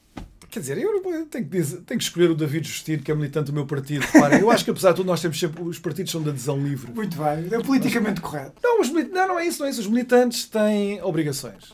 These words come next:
Speaker 1: Eu,
Speaker 2: Certo.
Speaker 1: no dia em que quiser desvincular-me totalmente das posições do P S D, votar noutro partido que não o P S D, eu entrego o meu cartão.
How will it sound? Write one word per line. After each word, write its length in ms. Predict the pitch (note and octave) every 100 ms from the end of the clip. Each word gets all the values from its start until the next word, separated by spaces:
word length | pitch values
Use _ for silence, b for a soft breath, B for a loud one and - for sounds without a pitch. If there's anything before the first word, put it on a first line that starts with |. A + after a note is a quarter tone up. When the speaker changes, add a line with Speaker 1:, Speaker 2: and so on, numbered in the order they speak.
| _
Speaker 1:
Eu, 140 | G3 A3+
Speaker 2:
Certo. 120 | A3+
Speaker 1:
no 60 | G#3+
dia 300 | B3 B3+ A3+
em 60 |
que 140 | - -
quiser 440 | F3+ C3+ F3 E3
desvincular-me 480 | E3 F3 F3 D3+ C#3
totalmente 320 | - D#3 D#3+
das 100 | D3
posições 260 | B2+ E3 C3
do 80 |
P 100 | C3+
S 160 | C#3+ D3+
D, 140 | C#3 C3+ B B
votar 420 | B2+ D#3 F3 E3
noutro 340 | E3+ F#3+ G3 -
partido 420 | D#3 C#3 E3 D#3+
que 60 |
não 80 | D3+
o 40 | C3+
P 120 | C#3
S 200 | C3 C3+
D, 220 | C#3 F#3+ B B B B B _
eu 320 | D#3 E3 F3+ F#3+
entrego 260 | F3 F3
o 20 |
meu 100 | F3
cartão. 320 | F3 F#3 F#3+